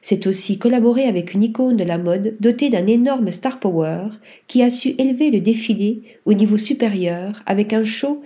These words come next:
qui a été vu et partagé des millions de fois sur les réseaux. Coup stratégique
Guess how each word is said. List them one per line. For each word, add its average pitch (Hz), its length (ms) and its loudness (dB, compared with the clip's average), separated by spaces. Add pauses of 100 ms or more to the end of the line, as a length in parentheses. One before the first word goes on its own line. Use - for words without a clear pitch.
(220)
qui 233 100 4
a - 20 8
été 226 260 4
vu 277 240 0
et 208 80 0
partagé 247 520 -2
des 185 120 0
millions 247 320 4
de 214 120 2
fois 220 260 -2
sur 208 180 -6
les 170 80 -2
réseaux. 160 460 -4 (600)
Coup 226 140 0
stratégique 220 720 -2